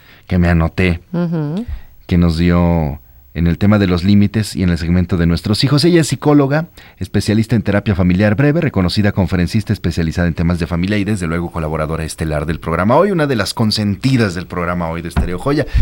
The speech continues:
Speaker 1: Chayo, bienvenida. ¿Cómo
Speaker 2: Gracias,
Speaker 1: estás?
Speaker 2: Mariano. Muy bien.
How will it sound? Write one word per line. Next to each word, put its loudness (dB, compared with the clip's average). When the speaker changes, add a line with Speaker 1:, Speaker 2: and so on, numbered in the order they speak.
Speaker 1:
Chayo, 4
bienvenida. 2
¿Cómo -4
Speaker 2:
Gracias, 2
Speaker 1:
estás? 2
Speaker 2:
Mariano. 4
Muy 0
bien. -2